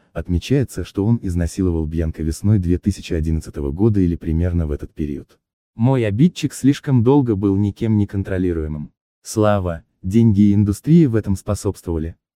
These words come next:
Вопреки на слова храбрых женщин, которые решились выступить против Мэнсона, многие пострадавшие продолжают молчать. Голоса некоторых из них вы так и не услышите. У меня есть надежда,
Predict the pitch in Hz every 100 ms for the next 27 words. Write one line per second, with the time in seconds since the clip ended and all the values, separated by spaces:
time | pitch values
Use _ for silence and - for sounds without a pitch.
0 | _ 98 104 107 98 107 101 - 98 101
1 | 113 98 85 85 82 95 98 - 80 _
2 | _ - 82 85 76 78 - 87 82 87
3 | 92 - - - 80 - 78 80 85 87
4 | 73 71 - _ _ _ _ 82 82 80
5 | 78 82 - 82 85 113 - 92 - 71
6 | 71 87 87 - 80 80 - 76 - _
7 | _ _ _ _ - 101 95 - 104 117
8 | 131 120 101 90 92 101 101 107 107 135
9 | 139 113 104 98 - 107 98 - - -
10 | _ _ - 156 143 123 117 110 107 104
11 | 110 147 107 98